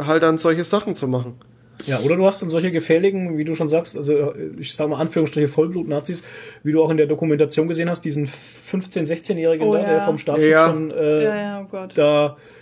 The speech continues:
Speaker 2: ähm, überwacht wird, weil er einfach durch die Familien, äh, Verwurzelungen so in diesem Ding drin ist, dass er es gar nicht anders kennt und, ähm, auch nicht dumm ist, ne? Und das ist ja das Gefährliche an der ganzen Geschichte. Der Typ ist ja kein Dummer halt und wird politisch schon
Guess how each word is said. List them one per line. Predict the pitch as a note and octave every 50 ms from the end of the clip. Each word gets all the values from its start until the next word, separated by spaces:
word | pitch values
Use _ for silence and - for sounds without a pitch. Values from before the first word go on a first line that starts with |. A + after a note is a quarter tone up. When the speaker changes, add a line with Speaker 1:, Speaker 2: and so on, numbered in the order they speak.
| - - - _ _ _ _ _ - - -
Speaker 2:
ähm, | - D3+ D#3
überwacht | D#3 D#3 D#3 D3 C3+ C#3+ D3 - -
wird, | F3 F3 E3+ E3+ C#3+ C#3
weil | C#3+ D3
er | D#3+ D3+
einfach | C3+ D3 E3+ - - E3+ D#3+ -
durch | - - E3 E3 - -
die | - -
Familien, | - E3+ D#3 D3+ E3+ G3 F3 F3+ E3+ E3 E3 F3 F3+ F#3 - - - - - _ _ _ _
äh, | C3+ C#3+ C#3+ C#3+ D3 D3 C#3+ - D3 C3+ C3
Verwurzelungen | - - D3+ C#3+ D3+ F3+ F#3 - - F3+ D#3+ D#3+ D#3+ D#3 D3+ C#3 B2 C3+
so | C3 B2 C#3+ F3+ A3 G3
in | D#3+ D3
diesem | C#3 C#3 C3 C#3+ C3+
Ding | B2+ C#3+ C#3 C#3+
drin | C#3 C#3+ D#3
ist, | E3 E3 -
dass | D3
er | D3+
es | C#3+ -
gar | - C#3
nicht | D3 D3 D#3
anders | D3 C#3+ C#3+ C#3 - -
kennt | - D3 C#3+ E3 F3+ -
und, | - D#3+ D3+ D3+ D#3 D3 - -
ähm, | D3+ D3 D3 D3 D3 D3 C#3 - - - - - - _
auch | D#3+ D3+ F3
nicht | E3+ - -
dumm | F#3 F3 F3+ D#3
ist, | C3+ C3 -
ne? | D3+ D#3+ D#3
Und | C#3+
das | D3+ D#3
ist | D3+
ja | - D3+
das | C#3+ C#3
Gefährliche | - C#3+ - D3+ D3 C#3+ C3+ B2+
an | A#2+ C3
der | B2+
ganzen | B2 B2 C3 - C#3
Geschichte. | B2 - - C3+ C3 - C3+ C3
Der | B2 C#3 C#3 C3 C3
Typ | - - E3 E3
ist | D3+ -
ja | D3+ C#3
kein | - D3 C3 C3 B2+
Dummer | C#3 C3 C3+ C#3 C#3
halt | C3+ B2 A#2+ C#3+
und | B2+ B2+ B2+ B2 C3+
wird | C#3 C3+ C3+
politisch | - - C#3+ C#3+ D3+ - D3+ - -
schon | - D3+ D3 D3+ C#3